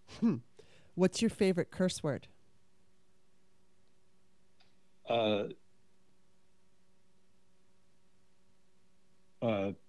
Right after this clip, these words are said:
Speaker 2: pr-, uh, just, uh, pr-, it's fuckface.
Speaker 1: <laughs>
Speaker 2: Fuckface.
Speaker 1: What profession older than yours, or no, I'm, no, sorry. What profession other than yours would you like to attempt?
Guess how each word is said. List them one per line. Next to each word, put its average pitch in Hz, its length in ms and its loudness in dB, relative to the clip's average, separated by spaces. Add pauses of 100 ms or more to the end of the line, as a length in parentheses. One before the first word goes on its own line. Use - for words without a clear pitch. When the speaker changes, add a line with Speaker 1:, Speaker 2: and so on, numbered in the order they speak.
Speaker 2:
pr-, - 220 -4
uh, 120 220 4
just, 135 360 -2
uh, 120 240 4 (640)
pr-, - 120 -8 (120)
it's - 380 -4
fuckface. - 840 4
Speaker 1:
<laughs> - 40 -20 (3000)
Speaker 2:
Fuckface. - 840 0 (340)
Speaker 1:
What 277 220 4
profession 247 600 4 (120)
older 254 380 6
than 208 220 4
yours, 170 540 2
or 208 100 4
no, 226 140 6
I'm, 190 120 4
no, 196 80 4
sorry. 180 260 2 (160)
What 247 160 6
profession 240 460 2
other 233 480 10
than 180 260 2
yours 160 340 2
would 175 140 -2
you 170 80 0
like 160 200 0
to 160 100 -2
attempt? 147 420 -2